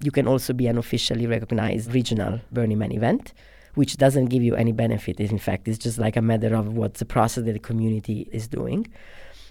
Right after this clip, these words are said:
And there was this, uh, this friend that has been living here for many years. He has this, uh, dream and interest to try to build a community of people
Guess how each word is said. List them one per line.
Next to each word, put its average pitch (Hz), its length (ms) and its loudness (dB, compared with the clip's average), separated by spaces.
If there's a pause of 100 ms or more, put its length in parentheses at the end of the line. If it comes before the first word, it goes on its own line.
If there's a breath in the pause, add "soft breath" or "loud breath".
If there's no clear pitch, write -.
(160 loud breath)
And 160 100 6
there 170 100 10
was 196 280 10
this, 143 240 4
uh, 131 200 8
this 147 200 2
friend 156 400 8
that 151 260 8
has 131 160 2
been 127 160 2
living 131 300 2
here 190 280 4
for 175 140 0
many 156 320 4
years. 151 380 4
He 147 200 4
has 127 140 4
this, 127 260 0
uh, 120 420 2 (380 soft breath)
dream 131 360 4
and 143 100 6
interest 170 560 0
to 147 80 -2
try 135 280 2
to 175 120 -4
build 131 220 -2
a 139 60 -2
community 131 460 -2
of 131 120 -2
people 156 440 4